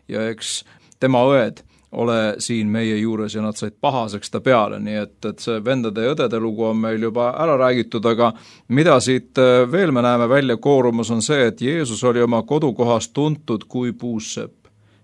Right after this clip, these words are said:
Mitte kui maailmarändur, mitte kui suur filosoof, kes on käinud pool ilma läbi Indias ja Tiibetis ja kus tahes veel.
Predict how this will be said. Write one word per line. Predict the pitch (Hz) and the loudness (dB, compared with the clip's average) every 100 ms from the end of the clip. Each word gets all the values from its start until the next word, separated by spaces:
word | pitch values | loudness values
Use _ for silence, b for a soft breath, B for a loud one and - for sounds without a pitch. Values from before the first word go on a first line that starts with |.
| - | -2
Mitte | 139 165 - 135 | -2 0 0 0
kui | 120 113 | 0 0
maailmarändur, | 123 135 131 120 120 123 127 123 117 120 113 | 2 4 4 2 2 2 2 0 -2 -2 -2
mitte | 135 139 123 | -4 -4 -4
kui | 113 107 | -4 -2
suur | 139 107 | -2 -2
filosoof, | 131 139 131 120 - 123 123 - | 0 6 6 4 2 2 2 0
kes | 123 117 120 | -6 -6 -6
on | 113 | -4
käinud | 123 127 117 120 | -2 -2 -4 -6
pool | 127 127 120 | -2 0 0
ilma | 123 127 117 117 | -2 -4 -4 -2
läbi | 123 123 120 123 | -2 -4 -4 -4
Indias | 120 117 120 120 117 | -4 -4 -4 -4 -6
ja | 110 | -6
Tiibetis | 123 120 117 - 117 107 | -6 -4 -6 -6 -8 -6
ja | |
kus | 107 113 - | -8 -8 -4
tahes | 123 120 110 | 0 2 0
veel. | 123 123 110 | 2 2 2